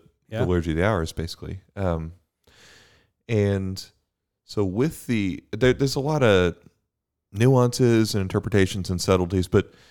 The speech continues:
Speaker 2: but basically with the new motu proprio, the Pope was saying, "Look, there's, there's a lot of division right now."
Speaker 1: Mm.
Speaker 2: And so, and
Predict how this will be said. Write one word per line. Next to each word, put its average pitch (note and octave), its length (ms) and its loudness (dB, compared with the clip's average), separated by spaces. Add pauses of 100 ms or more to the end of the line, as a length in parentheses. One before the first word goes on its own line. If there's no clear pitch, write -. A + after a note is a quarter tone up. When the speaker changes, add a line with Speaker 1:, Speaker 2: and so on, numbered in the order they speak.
(320)
Speaker 2:
but G#2+ 200 -4
basically A#2 600 0
with G2+ 500 -4
the G#2 120 -4
new G#2 200 -6
motu F#2 260 -2
proprio, F#2+ 920 -6 (260)
the G2+ 100 -4
Pope B2+ 280 -2
was A2+ 140 -2
saying, E2+ 420 -2
"Look, A2 280 -2
there's, A#2+ 420 -2 (500)
there's C#3+ 160 -4
a F3 60 0
lot F#2 400 2
of F#2 100 -2
division E2+ 680 -4 (280)
right B2 200 -6
now." D3+ 300 -8 (160)
Speaker 1:
Mm. G#2+ 340 -8 (320)
Speaker 2:
And F#2+ 560 -2 (580)
so, F#2 680 0 (1160)
and F#2+ 300 0